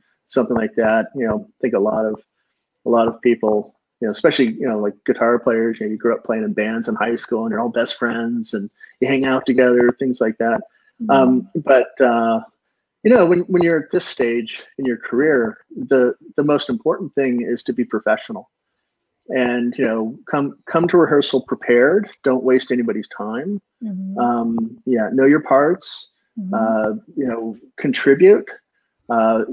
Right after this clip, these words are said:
Speaker 1: s-, say things in a professional way. Don't, don't be childish or juvenile about it.
Speaker 2: Mm-hmm.
Speaker 1: And, uh, you know, if, if you do those things,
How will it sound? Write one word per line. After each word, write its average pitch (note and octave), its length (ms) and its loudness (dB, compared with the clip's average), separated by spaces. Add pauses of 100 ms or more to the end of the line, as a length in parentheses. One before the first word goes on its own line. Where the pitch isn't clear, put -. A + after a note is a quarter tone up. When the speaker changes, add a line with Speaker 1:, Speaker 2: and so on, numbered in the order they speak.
(140)
Speaker 1:
s-, - 280 -10
say C#3+ 380 4
things D#3 380 0
in D3+ 80 0
a C#3 40 0
professional C3+ 580 -2
way. B2+ 340 0
Don't, B2 320 -2
don't C3 220 -6
be C3+ 260 2
childish B2+ 640 0
or C#3 80 -4
juvenile B2 540 -6 (140)
about B2+ 300 -2
it. E3 100 0 (580)
Speaker 2:
Mm-hmm. G#3+ 200 -4
Speaker 1:
And, C3+ 420 0
uh, B2+ 320 0
you F#3 80 4
know, D#3 100 6
if, D#3 160 0
if F3 180 4
you D3+ 60 0
do A3 120 6
those E3+ 280 4
things, G#2+ 680 -2